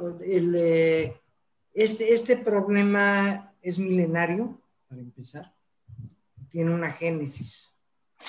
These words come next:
Desde luego, y como hace ratito nos comentaba Mónica, pues lo que más nos interesa a todos y como público en general,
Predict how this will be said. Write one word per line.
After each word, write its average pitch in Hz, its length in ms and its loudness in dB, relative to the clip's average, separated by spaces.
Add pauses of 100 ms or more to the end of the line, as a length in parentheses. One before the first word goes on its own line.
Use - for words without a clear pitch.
(320)
Desde 156 240 -2
luego, 214 760 2
y 147 120 -12
como 160 300 -2
hace 175 220 -2
ratito 175 360 -4
nos 170 200 -10
comentaba 170 420 -4
Mónica, 175 460 -6
pues 147 120 -10
lo 135 140 -8
que - 100 -12
más 160 220 -4
nos 160 220 -8
interesa 151 480 -8
a 160 120 -10
todos 160 380 -4
y - 40 -20
como 131 280 -12
público 147 380 -12
en 156 100 -12
general, 165 460 -6